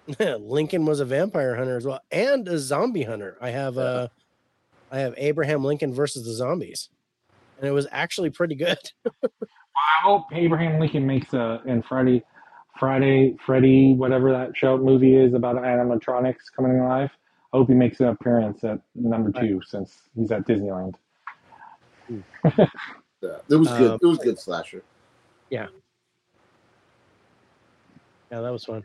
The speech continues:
Speaker 1: All right, let's go to our highlights on Quiz Lady,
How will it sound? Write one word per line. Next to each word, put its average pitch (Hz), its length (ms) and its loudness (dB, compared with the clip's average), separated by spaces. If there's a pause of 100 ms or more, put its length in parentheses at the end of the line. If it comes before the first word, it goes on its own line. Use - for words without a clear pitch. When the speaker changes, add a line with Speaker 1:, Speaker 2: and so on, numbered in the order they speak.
(880)
Speaker 1:
All 190 80 4
right, 156 160 0
let's 175 140 -2
go 226 140 4
to 214 60 6
our 180 140 4
highlights 170 680 -2
on 135 220 -4
Quiz 247 580 -6
Lady, 123 680 -6